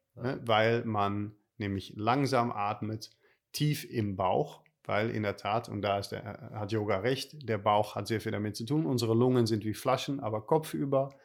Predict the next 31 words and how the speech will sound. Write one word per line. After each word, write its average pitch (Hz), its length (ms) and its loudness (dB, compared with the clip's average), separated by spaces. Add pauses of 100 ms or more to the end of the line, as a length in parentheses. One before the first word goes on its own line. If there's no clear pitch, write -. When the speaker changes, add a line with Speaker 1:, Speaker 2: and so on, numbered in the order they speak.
(320)
Speaker 2:
Der 110 120 4
Großteil 120 560 2
der 107 120 2
Lunge 127 360 4
ist - 380 -4
tief 147 280 -2
in 120 120 0
unserem 117 280 0
Körper 113 340 -4
drin. 104 340 -10 (180)
Die - 80 -10
ist 107 160 -6
Speaker 1:
Mhm. 117 80 0
Speaker 2:
nicht 113 100 -6
hier 113 160 -2
oben 135 320 2
in 110 120 -2
der 104 100 -2
Brust, 151 420 -2
der 110 140 2
sich 107 160 -8
oft - 240 -4
bewegt. 117 520 -6
Da 110 80 -8
sind 110 160 -6
eigentlich 110 340 -4
nur 120 240 2
die, 107 260 -6 (400)
ne, 151 160 2
die 113 140 -4
Hauptbronchien, 110 880 -6